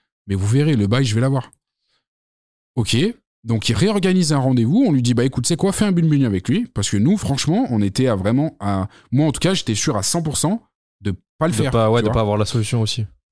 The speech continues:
Speaker 1: Tu peux pas mettre, euh, cent, deux cents, trois cent mille euros d'investissement pour un truc que
Speaker 2: Si
Speaker 1: tu
Speaker 2: tu
Speaker 1: finis dans
Speaker 2: dégages
Speaker 1: deux ans.
Speaker 2: dans deux ans,
Speaker 1: C'est
Speaker 2: c'est
Speaker 1: pas
Speaker 2: sûr.
Speaker 1: possible.
Speaker 2: C'est sûr.
Speaker 1: Surtout que lui, tu lui laisses l'investissement, les travaux, la clim, le machin, tu
Speaker 2: Mm.
Speaker 1: vois. Donc bref, il se passe ce qui se passe, il fait le rendez-vous en off.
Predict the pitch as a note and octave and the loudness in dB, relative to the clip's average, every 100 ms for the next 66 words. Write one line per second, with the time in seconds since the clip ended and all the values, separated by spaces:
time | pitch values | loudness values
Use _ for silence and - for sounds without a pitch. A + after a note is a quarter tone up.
0 | - - F#2 C3+ A#2 G#2 G2+ G2 G2 G2 | -18 -14 -4 -2 -2 -2 -2 -2 0 0
1 | F#2+ F#2+ G2 B2+ B2+ A#2+ A2 - A#2+ A2+ | 0 -2 -2 -2 0 -2 -2 -4 -6 -6
2 | G#2 - A2 A2 A2 G#2 G2+ - - D3 | -6 -2 -2 0 0 0 -2 -2 -2 -2
3 | D3 G2 F#2 C3 A2 G2 A2+ A#2 A#2 A#2 | -2 -4 -4 -4 -2 -2 0 0 2 0
4 | D3+ A2 B2 C#3 C3 G#2 A2+ C#3+ D3+ F#2+ | 0 0 0 0 0 0 0 0 0 -4
5 | - A2+ - G#2+ A2+ F#3 D3 F3+ E3+ B2+ | -4 -4 -2 -4 -2 -2 0 0 0 0
6 | A#2+ D#3 - A#2 A#2 A#2 - D#3 D#3+ A#2 | 0 0 -2 -2 -2 -2 -2 -2 0 0
7 | - A#2+ D3 D3+ A2+ C#3 E3 D3 B2 D3 | 0 0 2 0 0 0 0 0 0 -2
8 | C#3 - - G2+ G#2 _ _ - - _ | -4 -8 -6 -6 -6 _ _ -20 -20 _
9 | _ _ _ _ - A2 G#2+ G2+ C#3+ F#3 | _ _ _ _ -8 -4 -2 0 0 -2
10 | G2 - C3 - - D3+ F#3 A#2 E3+ E3 | -4 -4 -4 -4 -2 -2 -2 -2 0 2
11 | C#3 A#2 G2+ D3+ - | 0 0 0 -2 -6